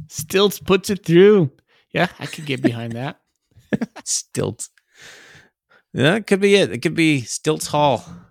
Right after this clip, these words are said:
Speaker 2: Doesn't sound too bad. What to think? What to think more on that? I'm not officially adopting that yet, but I like it, and I have nothing better at this moment in time.
Speaker 1: I, one thing I wanna know, I still wanna know,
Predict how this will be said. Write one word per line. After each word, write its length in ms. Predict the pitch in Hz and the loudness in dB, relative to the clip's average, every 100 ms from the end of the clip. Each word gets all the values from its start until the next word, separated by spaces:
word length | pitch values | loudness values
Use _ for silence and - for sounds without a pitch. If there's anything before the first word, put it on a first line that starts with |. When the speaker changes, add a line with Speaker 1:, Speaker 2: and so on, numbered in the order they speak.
| _ _ _ _ _ _ _ _ - | _ _ _ _ _ _ _ _ -6
Speaker 2:
Doesn't 180 | 160 | -4
sound 200 | - 98 | -2 -2
too 100 | 90 | -4
bad. 260 | 95 92 143 | -2 -2 -2
What 120 | - | -6
to 80 | - | -14
think? 180 | 90 - - | -16 -14 -6
What 180 | 147 | -6
to 40 | - | -4
think 180 | 160 123 | -4 -2
more 200 | 120 107 | 0 0
on 80 | |
that? 160 | 87 73 | -2 -4
I'm 80 | 92 | -4
not 100 | 117 | -4
officially 500 | 101 117 - 107 90 | -2 -4 -4 -4 -4
adopting 440 | 82 92 82 90 | -2 -4 -4 -8
that 160 | 80 - | -10 -10
yet, 180 | 71 - | -12 -10
but 160 | - | -4
I 60 | 92 | 0
like 240 | 98 90 | 0 -2
it, 160 | 80 - - - | -8 -12 -18 -4
and 120 | 95 | 0
I 20 | |
have 80 | 92 | 2
nothing 320 | 98 - 101 | 2 2 0
better 200 | 98 90 | 0 0
at 100 | 87 | 0
this 160 | 87 - | -2 -2
moment 240 | 92 78 | -2 -2
in 60 | 58 | -6
time. 240 | - 65 - | -8 -8 -8
Speaker 1:
I, 280 | 139 151 - - | -6 -4 -8 -16
one 340 | 139 123 143 165 | -10 0 2 2
thing 160 | 180 | 2
I 80 | 139 | 0
wanna 380 | 104 98 107 107 | 0 0 0 0
know, 240 | 101 104 | 0 0
I 60 | 101 | -2
still 220 | - 131 | 0 0
wanna 200 | 110 101 | 2 0
know, 360 | 92 85 87 | -2 -2 -6